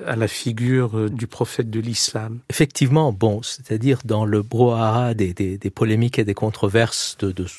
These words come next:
Speaker 2: de ce dont on vient, on, on vient de parler, hein, c'est, euh, donc Mahomet sert de prétexte dans les, dans les bagarres entre protestants et, et, et catholiques et ailleurs. Il y a, je,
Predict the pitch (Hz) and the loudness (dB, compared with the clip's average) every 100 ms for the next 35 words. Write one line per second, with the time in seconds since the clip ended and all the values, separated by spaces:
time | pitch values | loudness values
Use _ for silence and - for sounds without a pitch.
0 | _ _ 101 - 92 95 92 92 87 90 | _ _ -14 -8 -6 -4 -6 -8 -10 -10
1 | 87 85 - - 101 95 92 92 95 113 | -10 -14 -14 -14 -12 -8 -6 -6 -4 0
2 | 123 147 104 120 127 95 95 - - - | 2 2 2 -2 -2 -6 -8 -14 -16 -16
3 | - - - - 110 110 101 98 95 98 | -16 -18 -10 0 4 4 4 2 0 -4
4 | 104 110 95 107 101 101 107 113 113 - | -8 -6 -6 -2 0 2 2 2 0 -6
5 | _ _ _ _ - 139 - - - - | _ _ _ _ -20 -20 -20 -8 -2 4
6 | 147 131 - - - 127 135 131 - - | 4 4 0 -2 -2 2 0 0 -4 -6
7 | 101 117 117 113 110 104 110 101 104 104 | -2 0 0 0 -2 0 0 0 -2 -4
8 | 95 98 95 92 98 110 110 101 107 - | -4 -4 -4 -4 -2 0 -2 -2 -4 -2
9 | 101 - 98 98 - - 107 101 92 - | -4 -2 -6 -4 -6 -2 -2 -2 -4 -4
10 | 95 - - 104 101 98 107 - - - | -4 -4 -4 -4 -4 -4 -6 -6 -8 -8
11 | 95 110 170 143 - - - - - - | -4 0 0 -4 -10 -20 -18 -20 -6 0
12 | 127 139 175 180 160 123 | 2 6 6 6 2 0